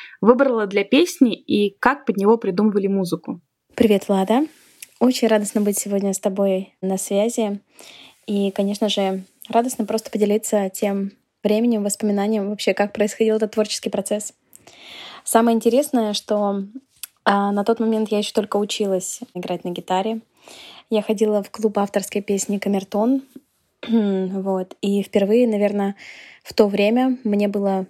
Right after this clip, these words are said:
Speaker 2: лет семнадцать-восемнадцать, я открыла для себя, а, такое направление, как композитор, то есть тот человек, который пишет музыку, непосредственно создаёт её,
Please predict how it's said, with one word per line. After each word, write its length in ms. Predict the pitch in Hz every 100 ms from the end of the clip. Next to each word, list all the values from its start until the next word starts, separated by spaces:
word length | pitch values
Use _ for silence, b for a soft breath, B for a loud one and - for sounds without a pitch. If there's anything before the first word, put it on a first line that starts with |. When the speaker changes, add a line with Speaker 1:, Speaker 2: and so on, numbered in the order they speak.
| _
Speaker 2:
лет 300 | 190 196 185 -
семнадцать-восемнадцать, 1400 | - 214 196 196 202 - 202 - 202 196 240 - 254 - B B B B
я 240 | - 208 247
открыла 320 | - 233 220
для 120 | 208
себя, 480 | 185 202 202 202 202 - - -
а, 300 | 202 190 185
такое 260 | 196 202
направление, 640 | 196 190 190 190 190 185 190 _ _ _ _
как 380 | 196 185 - -
композитор, 600 | - 185 170 180 180 302 - _ _ -
то 100 | 190
есть 320 | 185 - -
тот 140 | - 196
человек, 300 | - 185 185
который 240 | 185 185
пишет 440 | 170 190 233 262 240
музыку, 360 | 226 220 220
непосредственно 600 | 208 202 - 202 185 190
создаёт 580 | 185 190 - 180 196 220
её, 240 | 208 196